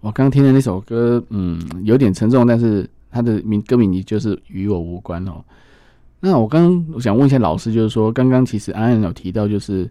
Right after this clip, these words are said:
就是说，哎，他离开了那个，那个工作啊，感觉上老师有提到，就是价值好像有点点，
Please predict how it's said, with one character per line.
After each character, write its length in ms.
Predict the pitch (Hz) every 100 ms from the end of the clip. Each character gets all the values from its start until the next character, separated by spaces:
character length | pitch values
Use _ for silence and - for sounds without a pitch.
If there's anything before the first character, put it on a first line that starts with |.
| -
就 140 | - 107
是 160 | -
说， 200 | 95 95
哎， 120 | 92 110
他 240 | 113 117
离 180 | 113 92
开 220 | - 107
了 80 | 90
那 100 | 101
个， 200 | 95 90 - - - -
那 80 | 113
个 140 | 107
工 280 | 98 104 98
作 300 | 101 107 85
啊， 280 | - 82 85 -
感 120 | 101
觉 80 | 110
上 280 | 147 147 120 - _ _ -
老 120 | - 98
师 140 | 139
有 80 | 120
提 140 | -
到， 180 | 107 113
就 100 | 110
是 320 | 104 110 90 - _ _ _ -
价 220 | 156 113
值 260 | 104 - -
好 140 | 117
像 180 | - 117
有 100 | 101
点 240 | 107 104
点， 240 | 92 95